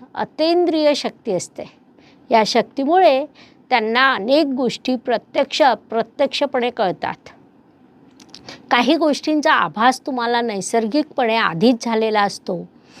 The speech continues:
ही बाब जितकी चांगली वाटत असली तितकीच ती त्रासदायक देखील आहे, म्हणून त्याबाबत स्वतःची योग्य ती काळजी घ्या. यासाठी मेडिटेशन,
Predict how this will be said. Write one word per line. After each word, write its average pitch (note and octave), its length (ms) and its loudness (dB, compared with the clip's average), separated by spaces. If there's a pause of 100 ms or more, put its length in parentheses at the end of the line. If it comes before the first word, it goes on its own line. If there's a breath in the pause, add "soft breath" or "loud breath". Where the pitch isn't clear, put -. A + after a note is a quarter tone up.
(200 loud breath)
ही D4 200 6
बाब F#3+ 320 2 (300)
जितकी A#3 560 -2
चांगली A3 420 0
वाटत G3 380 -6
असली A#3+ 320 -6 (120)
तितकीच - 720 0
ती C4+ 200 -2 (140)
त्रासदायक A3+ 640 0
देखील A#3+ 320 -4
आहे, G3+ 280 -6 (560 soft breath)
म्हणून B3+ 260 6
त्याबाबत G#3 600 0
स्वतःची G3 500 -6
योग्य G#3 400 0 (100)
ती C#4+ 80 0
काळजी F3+ 400 0
घ्या. E3 160 -6 (760 soft breath)
यासाठी G3+ 460 0
मेडिटेशन, G3+ 800 -4